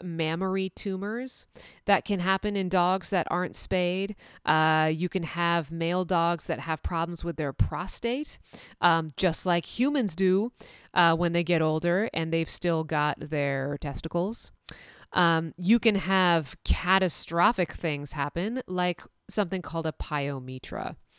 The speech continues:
Um, pyo is the word for pus, and metra meaning uterus, like, you know, metriosis, that type of, that type of thing.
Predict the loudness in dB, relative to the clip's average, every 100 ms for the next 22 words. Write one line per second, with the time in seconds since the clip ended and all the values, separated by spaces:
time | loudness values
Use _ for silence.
0 | -20 -20 -16 0 4 4 2 -4 -4 -2
1 | 2 4 6 6 4 2 -2 -2 0 -2
2 | -2 -6 -6 -6 -2 -2 -2 -4 -6 -6
3 | -6 -6 -8 -8 -2 0 0 -4 -6 -8
4 | -6 -6 -4 -6 -6 -6 -6 -6 -8 -10
5 | -10 -12 -10 -8 -8 -8 -10 -10 -8 -10
6 | -8 -10 -10 -12 -8 -8 -6 -12 -12 -12
7 | -10 -10